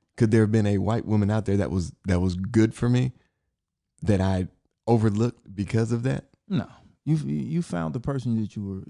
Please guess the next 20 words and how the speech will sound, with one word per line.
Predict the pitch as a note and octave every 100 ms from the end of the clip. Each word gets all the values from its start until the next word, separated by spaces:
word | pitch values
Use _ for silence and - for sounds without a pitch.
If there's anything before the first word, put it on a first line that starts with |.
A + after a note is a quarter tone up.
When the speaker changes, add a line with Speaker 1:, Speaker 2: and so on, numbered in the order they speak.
| -
Speaker 2:
you, | C#3 -
you're | C#3+ D3+
always, | C#3+ C#3+ A#2 G2+
I | B2
believe | B2 B2 B2 A2
in, | G#2+ G2+ F#2
like, | G2 F#2+ A2
you | B2
always | A2 A#2 G#2+ G#2
find | A2 G2
the | F2
person, | - G2 F#2+ - - _ -
regardless | G#2+ G#2+ G2+ F#2
of | F#2
who | F2+ A2+
they | G2+ F#2
are, | F#2
where | F#2+ G2+
they | F2+
are. | D2+ G#1+